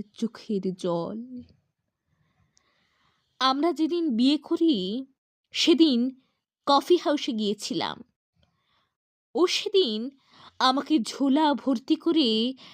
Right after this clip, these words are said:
রবীন্দ্রনাথ কিনে দিয়েছিল। হাওড়া স্টেশনে পৌঁছে আমাকে কানে কানে রবীন্দ্রনাথ বলেছিলেন, "ফিরোজা,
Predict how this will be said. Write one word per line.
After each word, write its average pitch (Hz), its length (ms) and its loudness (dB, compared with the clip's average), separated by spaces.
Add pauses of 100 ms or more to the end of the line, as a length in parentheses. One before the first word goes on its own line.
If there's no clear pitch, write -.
(460)
রবীন্দ্রনাথ 262 880 2 (120)
কিনে 202 260 -2
দিয়েছিল। 165 580 -8 (2000)
হাওড়া 285 420 2
স্টেশনে 269 840 -4 (680)
পৌঁছে 277 720 2 (960)
আমাকে 247 340 0
কানে 240 300 -2
কানে 254 240 -2
রবীন্দ্রনাথ 240 720 0
বলেছিলেন, 214 920 0 (1500)
"ফিরোজা, 220 720 0